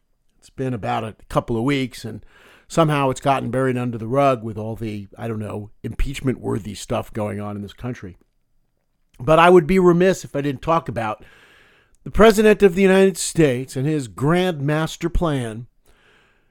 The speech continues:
to build a moat along the United States-Mexico border, the thousands of miles there, and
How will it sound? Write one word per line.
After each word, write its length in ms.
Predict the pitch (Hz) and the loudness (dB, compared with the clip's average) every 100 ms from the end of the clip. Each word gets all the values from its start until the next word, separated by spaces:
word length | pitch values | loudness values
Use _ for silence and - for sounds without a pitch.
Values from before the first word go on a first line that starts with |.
| _ - | _ -2
to 160 | 190 | 2
build 300 | 170 196 190 | 8 8 8
a 100 | 190 | 6
moat 520 | 185 190 185 123 - - - _ _ _ | 6 6 4 2 -6 -16 -20 _ _ _
along 760 | 139 143 151 156 156 156 151 131 | -2 2 4 2 0 -2 -6 -4
the 100 | 135 | -4
United 400 | 135 139 147 139 | -2 -2 -2 -4
States-Mexico 840 | - 143 135 135 135 - 135 127 | -2 -2 -2 -6 -8 -8 -6 -4
border, 420 | 117 131 139 151 | -2 0 0 -2
the 140 | 156 113 | -6 -8
thousands 560 | - 113 117 113 107 | -4 -4 -4 -6 -10
of 100 | 104 | -10
miles 480 | 117 135 151 156 135 | -2 0 0 -2 -4
there, 380 | 143 156 165 170 _ _ _ _ _ _ _ _ _ | -4 -2 -2 -6 _ _ _ _ _ _ _ _ _
and 640 | 147 156 165 165 170 156 | -2 0 0 0 -4 -10